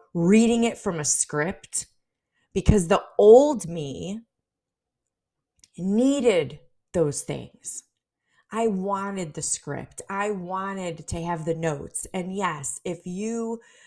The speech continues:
you know, I, I did a podcast many years ago called Let It Go Girl. It's still out there. You can go listen to it. Um,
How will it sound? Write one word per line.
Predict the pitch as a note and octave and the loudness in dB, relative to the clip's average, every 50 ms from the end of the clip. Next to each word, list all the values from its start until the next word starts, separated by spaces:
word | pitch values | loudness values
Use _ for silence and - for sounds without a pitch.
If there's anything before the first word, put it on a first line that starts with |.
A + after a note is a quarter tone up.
| - _ _ _ _ _ | -20 _ _ _ _ _
you | - G3 G3 | -2 -2 0
know, | F3+ F3 E3+ - - | 0 -2 -4 -4 -6
I, | E3+ F3 F3 - | -6 -8 -6 -6
I | G3+ G3+ | -6 -6
did | G3 F3+ A3 G#3 | -4 -2 -4 -4
a | G#3 | -4
podcast | - - - G3+ F#3+ F#3 F3+ - - F#3+ F#3 F3+ F3 - - | -8 -10 -8 -8 -8 -8 -8 -8 -8 -8 -8 -8 -10 -12 -10
many | E3+ E3+ F3 F3 F3 F3 | -10 -10 -10 -12 -12 -8
years | E3 E3 E3 E3+ E3 D#3+ | -6 -6 -6 -6 -6 -8
ago | E3 D#3 E3+ D#3+ D#3+ D#3 D#3 D#3 D#3+ D#3+ | -8 -6 -6 -4 -4 -4 -6 -6 -8 -10
called | - - D#3 C#3+ C#3 D3 | -10 -8 -8 -8 -6 -4
Let | D3 D3 E3 E3+ | -4 -2 -2 -4
It | - - E3+ | -6 -8 -6
Go | - D#3 D3+ D#3 | -4 -2 -2 -2
Girl. | D3+ - D3 C#3+ D3 C#3+ D3 D3 - - | -4 -4 -6 -6 -4 -4 -4 -6 -6 -8
It's | D3+ D3+ - - - | -10 -10 -10 -12 -10
still | - - A3 G#3+ G#3+ | -6 -4 -4 -2 -2
out | F#3+ E3+ E3+ E3+ E3 E3 | -2 0 0 -2 -4 -4
there. | F3 E3 D#3+ D#3+ D#3+ | -4 -6 -6 -6 -8
You | D3+ D3 C#3+ | -10 -10 -12
can | C3+ - D#3 D3+ D3 | -12 -12 -14 -10 -6
go | D#3+ F#3+ A3 | -4 -2 -2
listen | A#3 G#3 F3+ E3+ E3 - - D#3+ D#3 C#3+ | -2 -2 -2 -4 -4 -4 -6 -6 -8 -6
to | - F3+ D#3+ D3+ D3 | -6 -4 -2 0 0
it. | D3 C#3+ C#3+ - - - _ _ _ _ _ _ _ _ _ _ _ _ _ _ | -2 -2 -4 -8 -12 -18 _ _ _ _ _ _ _ _ _ _ _ _ _ _
Um, | F3 E3+ E3+ E3+ F3 F3 E3 D#3 | 0 0 2 0 0 -2 -6 -10